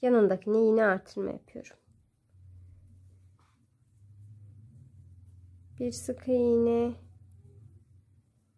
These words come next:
bir artır. Bir sık iğne, bir artır.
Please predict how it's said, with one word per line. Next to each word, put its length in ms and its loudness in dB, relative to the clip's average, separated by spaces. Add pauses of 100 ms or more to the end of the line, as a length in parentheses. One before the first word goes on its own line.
(680)
bir 160 -2
artır. 680 -12 (1040)
Bir 140 -4
sık 380 -12
iğne, 640 -2 (2250)
bir 140 0
artır. 640 -12